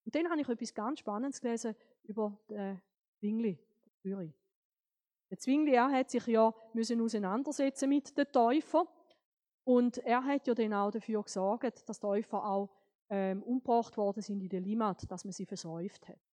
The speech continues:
Man könnte sagen, der Luther ist einfach, äh, der Zwingli ist einfach nicht auf gleicher theologischer Linie gsi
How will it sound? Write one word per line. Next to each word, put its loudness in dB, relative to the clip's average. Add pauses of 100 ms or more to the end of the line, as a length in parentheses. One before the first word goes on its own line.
(1400)
Man -8
könnte 4
sagen, 2
der 2
Luther 2
ist -2
einfach, 0
äh, 4
der 2
Zwingli 2
ist 0
einfach 2
nicht 0
auf -4
gleicher 0
theologischer 0
Linie 0
gsi 0